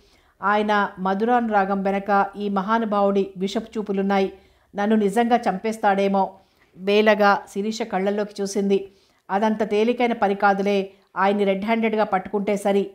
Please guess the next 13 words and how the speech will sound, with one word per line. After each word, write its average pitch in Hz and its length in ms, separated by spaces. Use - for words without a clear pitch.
శిరీష 202 360
ధైర్యం 190 360
చెప్పింది. 196 560
"అదెలా 214 340
సాధ్యం?" 220 460
ఒకేసారి 220 460
అడిగారు. 196 420
"ఈ 214 140
రోజు 233 260
రాత్రికి 202 640
మనం 190 240
ముగ్గురం 208 380
రహస్యంగా 202 600